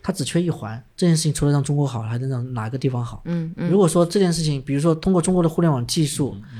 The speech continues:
Speaker 3: 嗯。
Speaker 1: 澳洲的葡萄可以增收一倍，西班牙的牛肉圈养的效率可以更高一点，印度的疫情可以，可以得，得到更优化的配置，实现它所谓的医疗系统的改革。那这种东西就变成，就大-，大家可以向着一个共荣和共好的地方去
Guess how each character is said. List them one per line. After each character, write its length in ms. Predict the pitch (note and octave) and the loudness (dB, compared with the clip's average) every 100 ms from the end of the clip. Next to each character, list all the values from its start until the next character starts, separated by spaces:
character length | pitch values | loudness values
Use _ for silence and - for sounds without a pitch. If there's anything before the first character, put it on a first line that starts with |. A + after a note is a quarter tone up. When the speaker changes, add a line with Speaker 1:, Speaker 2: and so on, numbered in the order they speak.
| G#2+ | -14
Speaker 3:
嗯。 60 | G#2 | 2
Speaker 1:
澳 180 | G3 F3 | 6 6
洲 140 | F3 | 6
的 80 | E3 | 4
葡 240 | - D3 | 2 2
萄 160 | C#3+ C#3 | 2 0
可 120 | - | 0
以 40 | C3 | -2
增 220 | D#3+ D#3 | 2 2
收 160 | E3 | 2
一 100 | C#3+ | 0
倍， 300 | C3+ E3 - - - - - - - - - - | 0 -4 -4 -8 -8 -10 -14 -20 -20 -20 -20 -10
西 200 | - G3+ | 2 6
班 140 | F#3+ | 6
牙 120 | F3 | 6
的 120 | E3 D3 | 4 4
牛 260 | C3 B2+ | 2 4
肉 220 | D#3 F3 C3+ | 4 4 4
圈 180 | E3+ | 2
养 120 | D3 A2+ | 2 0
的 80 | |
效 160 | A#2 D3+ | -2 -2
率 120 | C#3 | -2
可 100 | B2 | -4
以 100 | B2 - - | -6 -8 -4
更 160 | D3+ | -2
高 200 | C#3 C#3 | -2 -2
一 60 | C#3+ | -4
点， 180 | A#2+ - _ - | -6 -14 _ -4
印 180 | G#3 F3+ | -2 0
度 120 | F3+ | 0
的 100 | D3 | -2
疫 160 | C#3 F3 | 0 -2
情 200 | D3 C3 | 0 0
可 80 | |
以， 140 | C#3 C3+ | 0 -2
可 160 | - | 0
以 60 | C#3 | 0
得， 120 | C3+ C3 | 0 -4
得 160 | - C#3+ | -4 0
到 100 | C#3+ | 2
更 180 | F3 D#3 | 2 4
优 100 | E3 | 2
化 160 | E3 | 2
的 100 | D#3 | -2
配 240 | B2 - D#3 | -2 0 0
置， 140 | D3 | -2
实 140 | - C3+ | -4 -4
现 160 | D#3 | -2
它 120 | D3 | -2
所 120 | D3 A2+ | -4 -4
谓 60 | |
的 60 | B2 | -4
医 160 | D3+ | -2
疗 140 | D#3 C#3 | 0 0
系 140 | - | -4
统 120 | B2 | -6
的 160 | A2+ A#2 - _ | -6 -8 -10 _
改 180 | A#2+ A2 | -8 -8
革。 300 | - G2+ A#2 - - - - - | -10 -12 -12 -16 -20 -20 -16 -6
那 100 | A3 | -4
这 180 | C#4 | 0
种 140 | G#3 C3 | 0 0
东 140 | C#3 | -2
西 60 | C#3+ | -2
就 100 | C#3+ | -4
变 120 | C#3+ | -6
成， 100 | C3 - _ | -8 -14 _
就 100 | E3+ | -2
大-， 120 | E3+ | -2
大 140 | D#3+ E3 | 0 0
家 100 | E3 | -2
可 140 | D#3+ | -2
以 40 | C3 | -4
向 240 | D#3+ D3+ | -2 -2
着 100 | C#3+ | -2
一 100 | C3 | -4
个 100 | D3+ | -4
共 220 | - E3+ | 0 0
荣 140 | C#3 C#3 | 0 -4
和 120 | C#3+ | -6
共 220 | F3+ D#3+ | -2 -2
好 160 | - F#2+ | -4 -8
的 60 | |
地 80 | B2 | -8
方 120 | B2+ | -10
去 240 | - C#3 | -6 -8